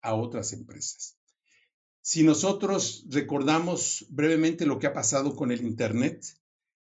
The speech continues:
las ventas se transformaron de una manera radical porque por primera vez de poder hacer campañas publicitarias por medios masivos, como era la televisión, como era la radio,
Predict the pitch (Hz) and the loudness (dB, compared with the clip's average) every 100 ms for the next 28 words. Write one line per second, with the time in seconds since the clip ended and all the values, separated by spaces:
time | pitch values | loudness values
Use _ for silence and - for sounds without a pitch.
0 | _ 143 139 113 117 147 151 156 156 143 | _ 0 2 2 2 2 4 2 4 4
1 | - 135 - 120 - 127 127 127 131 131 | 4 2 -2 -2 -2 0 2 2 2 -2
2 | 135 123 131 127 127 117 113 104 - 120 | -4 -2 0 0 0 0 -2 -4 -2 0
3 | 139 143 _ _ _ _ 139 135 131 147 | 0 -4 _ _ _ _ -8 -2 -2 -2
4 | 127 139 135 147 151 151 156 - - - | -2 0 4 4 6 4 2 0 -6 -14
5 | _ _ 113 117 139 139 135 - _ - | _ _ -14 0 2 4 2 -4 _ 2
6 | 135 143 156 139 - - 165 151 143 - | 6 8 6 6 2 2 4 4 2 -4
7 | - _ _ _ _ _ _ _ 135 127 | -18 _ _ _ _ _ _ _ 0 0
8 | 120 147 147 151 139 - - 131 123 120 | 2 4 6 6 2 -2 -4 -2 -2 0
9 | - 113 139 139 139 113 - 127 131 131 | -2 0 2 4 2 -2 -4 -2 0 0
10 | 123 117 - 151 127 110 - 120 127 131 | 0 0 0 0 -2 -6 -6 -6 -2 -2
11 | 127 110 127 117 113 113 - 143 139 131 | -2 -4 -4 -4 -4 -4 0 2 2 -2
12 | 110 - - _ - 117 131 131 127 127 | -6 -16 -20 _ -8 -2 2 4 4 6
13 | 143 147 131 135 117 107 | 8 8 8 4 4 -2